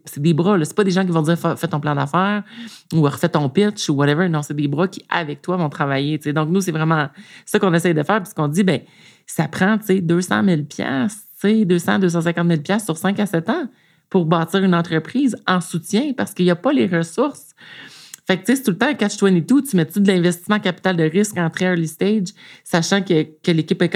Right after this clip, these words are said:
est pas encore toute là, ou tu mets des ressources? Tu sais, c'est, c'est vraiment pas une question simple. Fait que ça, c'est notre,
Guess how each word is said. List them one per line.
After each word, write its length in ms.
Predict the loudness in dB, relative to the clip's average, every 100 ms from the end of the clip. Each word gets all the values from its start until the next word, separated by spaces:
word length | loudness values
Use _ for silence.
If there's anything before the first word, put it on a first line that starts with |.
| 0
est 80 | 0
pas 120 | 0
encore 260 | 0 -2 -2
toute 220 | -4 0
là, 240 | 2 2 -4 -16 -14 -2
ou 100 | 0
tu 140 | 2 2
mets 140 | 4
des 100 | 4
ressources? 380 | 2 0 -2 0
Tu 120 | 0
sais, 200 | 0 -2
c'est, 60 | -2
c'est 220 | -2 -2
vraiment 480 | -2 -4 0 2 2
pas 120 | 0
une 60 | -2
question 320 | -2 -2 -2 -2
simple. 340 | -2 -2 -4 -12 -12 -4
Fait 120 | -2
que 60 |
ça, 100 | 0
c'est 160 | 0 2
notre, 180 | 2